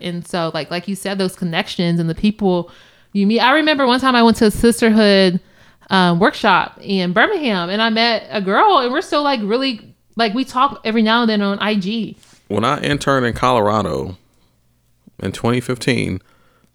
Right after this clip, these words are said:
Speaker 2: in Fort Collins, Colorado, I don't know.
Speaker 1: Mm-hmm.
Speaker 2: That's thirty minutes from Wyoming.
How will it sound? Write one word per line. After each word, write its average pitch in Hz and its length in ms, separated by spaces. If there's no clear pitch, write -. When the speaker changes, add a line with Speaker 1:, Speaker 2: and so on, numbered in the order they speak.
Speaker 2:
in 92 180
Fort 127 300
Collins, 123 280
Colorado, 117 500
I 107 60
don't 120 180
know. 98 360
Speaker 1:
Mm-hmm. 190 420
Speaker 2:
That's - 180
thirty 143 280
minutes 139 180
from 135 120
Wyoming. 113 500